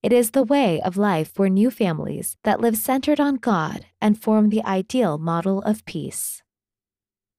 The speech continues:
The path is now wide open for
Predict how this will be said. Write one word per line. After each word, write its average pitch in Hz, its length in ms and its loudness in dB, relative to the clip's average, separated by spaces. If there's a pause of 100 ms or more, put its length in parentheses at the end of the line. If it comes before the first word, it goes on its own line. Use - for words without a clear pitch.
(240)
The 220 120 2
path 269 420 0
is 359 160 0
now 180 260 2
wide 180 460 0
open 165 380 -2
for - 180 -4